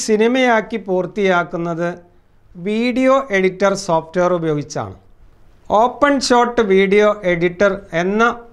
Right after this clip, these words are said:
വീഡിയോ എഡിറ്റിംഗ് സോഫ്റ്റ്വെയർ നാം മുൻ ക്ലാസ്സുകളിൽ പരിചയപ്പെട്ടിട്ടുണ്ട്. ഈ സോഫ്റ്റ്വെയർ ഉപയോഗിച്ച് നമുക്ക് ഈ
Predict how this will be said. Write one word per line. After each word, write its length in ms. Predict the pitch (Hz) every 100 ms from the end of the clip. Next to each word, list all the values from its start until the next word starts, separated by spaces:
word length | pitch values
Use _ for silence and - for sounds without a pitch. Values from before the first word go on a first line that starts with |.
| - - 175
വീഡിയോ 380 | 196 226 262 262 202 196
എഡിറ്റിംഗ് 400 | 190 190 196 180
സോഫ്റ്റ്വെയർ 640 | 156 151 175 170 165 165 - _ _ _ _ _ _ _ -
നാം 140 | 165 190 180
മുൻ 120 | 202 220
ക്ലാസ്സുകളിൽ 600 | 196 175 185 175 180 180 - - _ _ _ -
പരിചയപ്പെട്ടിട്ടുണ്ട്. 1000 | 190 208 214 240 240 208 170 151 131 110 - _ _ _ _ _ _ _ _ _ - - - _ 170
ഈ 40 | 185 190
സോഫ്റ്റ്വെയർ 500 | 180 180 208 214 208 196
ഉപയോഗിച്ച് 500 | 185 190 185 214 226 302 - - - - _ _ _ - - - - _ _ -
നമുക്ക് 380 | 175 196 190 214
ഈ 20 | 214